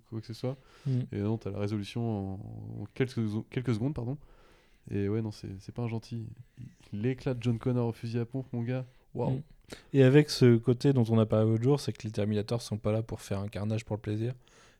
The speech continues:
Speaker 2: Du coup, il a tué John Connor et il a plus besoin de tuer qui que ce soit,
Speaker 1: Il
Speaker 2: qui
Speaker 1: n'avait
Speaker 2: que ce soit.
Speaker 1: plus de mission à partir de
Speaker 2: Il
Speaker 1: ce
Speaker 2: a plus de
Speaker 1: moment-là.
Speaker 2: mission, voilà. Il est là pour, euh, errer à travers, euh,
Speaker 1: Et son
Speaker 2: à travers
Speaker 1: futur
Speaker 2: le monde.
Speaker 1: n'existe plus, donc il ne reçoit plus d'ordre, plus rien.
Speaker 2: Non. Surtout, il peut pas y repartir. Ou...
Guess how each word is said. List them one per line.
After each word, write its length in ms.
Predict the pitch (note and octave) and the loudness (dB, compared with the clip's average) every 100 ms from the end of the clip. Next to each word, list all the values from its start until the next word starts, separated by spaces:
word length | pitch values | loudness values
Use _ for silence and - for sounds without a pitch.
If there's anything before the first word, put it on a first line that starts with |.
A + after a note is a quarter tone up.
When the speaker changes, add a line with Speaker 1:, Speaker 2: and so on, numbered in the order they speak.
| - | -6
Speaker 2:
Du 120 | A#2 | -4
coup, 160 | - C3+ | 2 4
il 100 | A2+ | 4
a 60 | |
tué 160 | G2+ A#2 | 2 -2
John 180 | A2+ G#2+ | 0 -2
Connor 400 | - G#2+ A#2+ A2+ | 0 2 4 4
et 80 | G2+ | 0
il 120 | G#2 G#2 | -2 -6
a 20 | |
plus 220 | - A#2 A2+ | -6 -6 -4
besoin 280 | A2 G#2+ | -4 -4
de 200 | A2 G2+ | -2 -4
tuer 180 | G2+ A2 | -4 -8
qui 140 | - - | -8 -10
que 100 | - | -6
ce 60 | |
soit, 100 | - | -4
Speaker 1:
Il 40 | A#2 | -4
Speaker 2:
qui 100 | G2 | 0
Speaker 1:
n'avait 240 | G2+ A#2 | 2 2
Speaker 2:
que 60 | B2 | 2
ce 60 | |
soit. 140 | - A#2+ | -2 0
Speaker 1:
plus 80 | C3 | 2
de 60 | |
mission 340 | A#2 A2 - F#2 | 0 -4 -4 -4
à 40 | |
partir 280 | - F#2+ G2+ | -4 -4 -2
de 40 | |
Speaker 2:
Il 60 | A2+ | 4
Speaker 1:
ce 60 | A2 | 4
Speaker 2:
a 40 | |
plus 60 | G2+ | 6
de 20 | C3 | 6
Speaker 1:
moment-là. 80 | |
Speaker 2:
mission, 300 | A#2+ G#2 A2 | 6 4 0
voilà. 200 | G#2+ A2 - _ _ C3+ | 0 -2 -8 _ _ -12
Il 280 | C3 A#2+ A2 | -6 -4 -2
est 20 | |
là 80 | A2 | -4
pour, 280 | A2 G#2+ G#2 | -6 -4 -4
euh, 60 | - | 0
errer 340 | A#2 G#2+ A2+ | 2 4 4
à 60 | A2 | 2
travers, 300 | - G#2+ G#2+ | 2 2 2
euh, 80 | G#2 A2+ C3 | 2 -2 -4
Speaker 1:
Et 40 | |
son 140 | B2+ | -2
Speaker 2:
à 60 | A2+ | 0
travers 60 | A2+ | 0
Speaker 1:
futur 140 | A2+ | 2
Speaker 2:
le 20 | B2+ | 2
monde. 60 | |
Speaker 1:
n'existe 320 | A2 A#2+ - A2+ | 2 -2 -2 0
plus, 160 | B2+ | 2
donc 220 | A2 G2 | 0 0
il 40 | G2+ | -2
ne 60 | |
reçoit 340 | G2 G2 - G2+ | -2 -4 -4 -4
plus 160 | - | -4
d'ordre, 240 | G#2+ A2+ A2+ | 0 0 0
plus 140 | - | -6
rien. 240 | G2+ F#2+ F#2+ | -4 -4 -6
Speaker 2:
Non. 240 | A#2+ A#2 - _ _ _ - A#2+ | -4 -6 -8 _ _ _ -14 -12
Surtout, 320 | A2+ - A#2+ | -12 -4 -2
il 120 | A#2 | -2
peut 120 | - G#2 | -4 -4
pas 140 | G#2 | -2
y 60 | G#2 | -4
repartir. 640 | - F#2 - G#2+ G#2+ G#2 | -6 -10 -8 -4 -2 -4
Ou... 120 | G#2 | -6